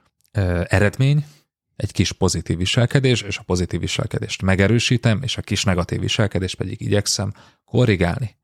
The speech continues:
Tehát a visszajelzés erről szól, apró dolgokról. És az életünk túlnyomó része apró dolgokból áll. Tehát, hogyha nálatok minden nap va-, dráma van a munkahelyen, akkor egyrészt, ö, lehet, hogy Hollywoodban dolgozol,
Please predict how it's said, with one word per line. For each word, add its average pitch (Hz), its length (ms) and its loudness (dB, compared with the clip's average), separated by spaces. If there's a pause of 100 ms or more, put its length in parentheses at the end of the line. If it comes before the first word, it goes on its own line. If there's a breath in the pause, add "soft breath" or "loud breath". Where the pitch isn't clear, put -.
(120)
Tehát - 280 -10
a - 40 0
visszajelzés 131 520 2
erről 98 340 2
szól, - 260 -4
apró - 300 2
dolgokról. 101 720 0 (380)
És - 160 -4
az 220 140 0
életünk 98 340 2
túlnyomó 92 360 2
része 92 260 0
apró 90 200 -4
dolgokból 95 440 -4
áll. 101 80 0
Tehát, 101 180 2
hogyha 113 340 2
nálatok 113 720 2
minden 120 420 4
nap 98 200 -2
va-, - 180 -4
dráma 101 400 2
van 90 140 2
a 85 60 0
munkahelyen, 92 520 0
akkor 92 240 -2
egyrészt, 90 440 0
ö, 95 300 0
lehet, 101 240 0
hogy 87 100 -6
Hollywoodban 87 440 2
dolgozol, 90 560 0